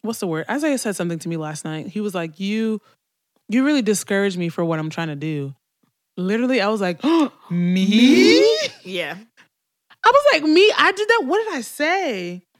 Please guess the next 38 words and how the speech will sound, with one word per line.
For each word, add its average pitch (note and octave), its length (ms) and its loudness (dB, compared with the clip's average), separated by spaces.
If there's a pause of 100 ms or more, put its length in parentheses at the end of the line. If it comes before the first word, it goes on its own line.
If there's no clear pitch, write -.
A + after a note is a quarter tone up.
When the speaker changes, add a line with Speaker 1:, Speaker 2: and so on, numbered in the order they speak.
(320)
Speaker 1:
He's B3+ 180 -2
like, A#3+ 120 -2
"Well, G#3+ 180 2
you A#3 120 0
were C#4 60 0
just A#3 160 -2
asking G#3 360 -4
so G#3 120 -4
many G3 160 -2
questions F3 800 -4 (1080)
about F3 420 0 (140)
what F3 240 0
I E3 100 -4
wanted E3 360 -6
to E3 100 -10
do." D#3+ 440 -2 (640)
And G3 40 -2
I - 20 -2
was G#3+ 100 -2
like, G3+ 100 0
"Okay, F#3 280 0
just F3+ 260 -8
know G3+ 180 0
that A#3 160 0 (540)
this A#3 160 -2
is A#3 100 -4
me G#3+ 140 -2
figuring F3+ 580 -2
out D3+ 280 -6 (320)
how G#3+ 440 0
we F#3+ 320 0
can E3+ 360 -8
partner E3 520 -4
in C#3 160 -10
this." E3 300 -14
Speaker 2:
Yeah. E3 260 -4 (140)
Speaker 1:
Not G3 720 -2 (280)
like, F#3 320 -2